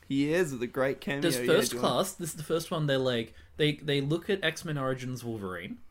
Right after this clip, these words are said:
Speaker 2: and they're like,
Speaker 1: Mm.
Speaker 2: "Oh boy, that's a dead brand. X-Men Origins, we're just gonna, we're just gonna push that to the side. We've got X-Men First Class. We'll make it a Magneto and Professor X movie."
Speaker 1: And
Speaker 2: So
Speaker 1: it's
Speaker 2: that's why
Speaker 1: really
Speaker 2: it's
Speaker 1: great.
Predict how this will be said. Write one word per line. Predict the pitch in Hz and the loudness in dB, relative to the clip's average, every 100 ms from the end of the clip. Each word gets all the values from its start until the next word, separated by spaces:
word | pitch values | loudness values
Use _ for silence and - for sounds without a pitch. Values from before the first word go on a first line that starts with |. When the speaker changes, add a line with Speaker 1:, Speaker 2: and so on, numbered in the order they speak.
| - - - - | -20 -20 -10 -4
Speaker 2:
and | 120 | -2
they're | 104 | 0
like, | 156 | 0
Speaker 1:
Mm. | 190 | 2
Speaker 2:
"Oh | 180 | 4
boy, | 143 131 113 | 6 4 4
that's | 139 120 | 2 0
a | |
dead | 113 104 | -4 -4
brand. | 104 95 92 - | -6 -8 -10 -4
X-Men | 139 - 139 | -4 0 0
Origins, | 143 170 185 202 233 | 2 2 2 0 0
we're | 190 | -2
just | - | -2
gonna, | 220 165 143 | 0 0 0
we're | 165 | -6
just | 233 226 | -6 -4
gonna | 156 | -4
push | - 156 | -4 -2
that | 160 151 | 0 0
to | 151 | -2
the | |
side. | - 165 202 208 - - - | -2 0 0 -2 -14 -20 -8
We've | 269 | -2
got | 339 - | 0 0
X-Men | 294 - 285 | -6 -6 -8
First | 254 254 247 | -4 -4 -4
Class. | - 277 123 - | -8 -6 -6 -6
We'll | 190 202 | -6 -4
make | 208 | -2
it | 202 | 0
a | 196 | 2
Magneto | 190 170 165 160 156 156 147 - - - - - 156 | 2 2 0 4 6 4 2 -6 -20 -20 -20 -10 0
and | 175 180 175 156 139 131 120 117 101 - - | 4 4 2 2 2 0 -2 -2 -4 -6 -10
Professor | - 123 120 - 107 95 | -8 -4 -4 -4 -6 -6
X | 87 - 92 | -8 -12 -14
movie." | 80 78 - - - - - - - - | -14 -16 -20 -20 -20 -20 -20 -20 -20 -6
Speaker 1:
And | 151 147 | -4 0
Speaker 2:
So | |
Speaker 1:
it's | 160 | 2
Speaker 2:
that's | |
why | 160 | 2
Speaker 1:
really | 139 | 2
Speaker 2:
it's | 135 | 2
Speaker 1:
great. | 139 113 | 0 -2